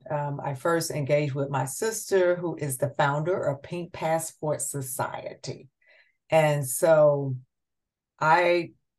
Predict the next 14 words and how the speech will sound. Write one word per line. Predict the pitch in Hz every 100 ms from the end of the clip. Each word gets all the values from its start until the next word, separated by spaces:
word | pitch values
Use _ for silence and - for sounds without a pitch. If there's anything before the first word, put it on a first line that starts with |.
| _ _ _
suggest | - 247 151 160 156 -
that | 147 143
that | 143
is | 143 139
a |
great | 135 147 156 -
place | 160 160 -
to | -
start, | 196 - 170 143 139 - - _ -
Pink | - 175 180 196 - -
Passport | - 156 151 156 - - 151 -
Society. | - 147 135 - - - - - - - _ _ _ _ _ _ _
And, | 165 156 151 147 143 143 131 -
um, | - 151 147 139 143 143 139 131